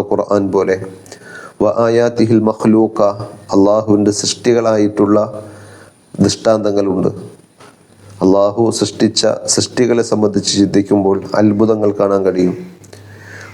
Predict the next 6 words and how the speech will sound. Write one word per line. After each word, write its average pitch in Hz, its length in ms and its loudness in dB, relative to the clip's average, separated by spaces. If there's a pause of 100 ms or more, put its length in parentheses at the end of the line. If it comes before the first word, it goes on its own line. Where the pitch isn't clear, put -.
فإذا 127 360 2
استولى 131 680 2 (220)
ذلك 110 380 0 (160)
على 101 200 2 (160)
قلبه، 98 460 0 (760)
അത് 143 140 0